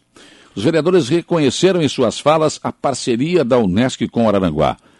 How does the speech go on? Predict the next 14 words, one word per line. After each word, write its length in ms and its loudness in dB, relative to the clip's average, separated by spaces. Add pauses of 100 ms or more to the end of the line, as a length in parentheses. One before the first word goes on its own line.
(400)
a, 140 -8
com 260 -8
a 60 -6
instalação 520 -2
do 60 -2
seu 220 0
campus 440 -4
aqui 220 -2
na 100 2
cidade. 520 -6 (520)
O 120 -4
autor 280 0
da 120 0
moção 440 0